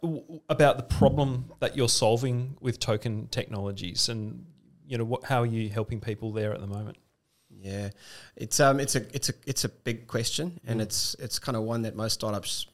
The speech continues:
Speaker 2: struggle with and battle to answer, you
Speaker 1: Yeah.
Speaker 2: know, uh, when they get going. I mean, what you feel is, uh, is the problem is, is quite different to sometimes what the actual problem might be. So, and it's an important one for people to get right, I think. Um, but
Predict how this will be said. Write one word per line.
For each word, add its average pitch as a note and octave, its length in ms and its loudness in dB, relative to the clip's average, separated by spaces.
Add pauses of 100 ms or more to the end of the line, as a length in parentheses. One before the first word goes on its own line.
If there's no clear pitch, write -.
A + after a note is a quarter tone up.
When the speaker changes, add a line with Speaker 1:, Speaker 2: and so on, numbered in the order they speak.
(100)
Speaker 2:
struggle G2+ 440 0
with A#2 180 -2
and A2 100 -4
battle A2 240 -6
to A2 80 -6
answer, A2+ 480 -2
you A2+ 120 0
Speaker 1:
Yeah. A2 60 2
Speaker 2:
know, D3 300 -2
uh, A#2 60 -2
when A2 120 -2
they A2 100 -2
get G#2+ 180 -4
going. B2 340 -2 (520)
I - 40 -4
mean, A#2 120 4
what A2+ 180 2
you B2+ 100 4
feel A2 420 2
is, G#2 360 0
uh, G2+ 240 -2
is G2+ 120 -2
the - 80 -4
problem A2 380 0
is, - 440 -2
is C3+ 100 -8
quite G#2 180 -4
different G#2 280 -2
to G#2 60 -4
sometimes G#2 400 -2
what G#2+ 140 -6 (500)
the - 60 -16
actual G#2 220 -10
problem G#2 260 -8
might G2+ 240 -8
be. C3 260 -2 (600)
So, B2+ 320 4
and A#2+ 760 4
it's C3+ 140 6
an C#3 60 6
important C3+ 280 4
one A#2+ 140 4
for A#2 100 -6
people A2+ 180 -2
to A#2 60 0
get A2 160 -2
right, A#2 280 0 (220)
I A#2 60 -2
think. B2 360 -2
Um, B2 280 2
but C#3+ 300 4